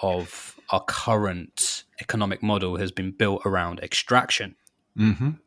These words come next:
Speaker 1: And we can see that quite insidiously in technology and social media, where we have an extractive attention economy.
Speaker 2: Yeah.
Speaker 1: Right? So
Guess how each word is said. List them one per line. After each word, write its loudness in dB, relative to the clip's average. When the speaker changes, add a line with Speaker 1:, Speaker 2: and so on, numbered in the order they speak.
Speaker 1:
And 0
we 4
can -2
see 0
that 2
quite -2
insidiously -2
in -8
technology 0
and -8
social -4
media, 4
where -2
we -4
have 0
an -2
extractive -2
attention -2
economy. -10
Speaker 2:
Yeah. -4
Speaker 1:
Right? -4
So 4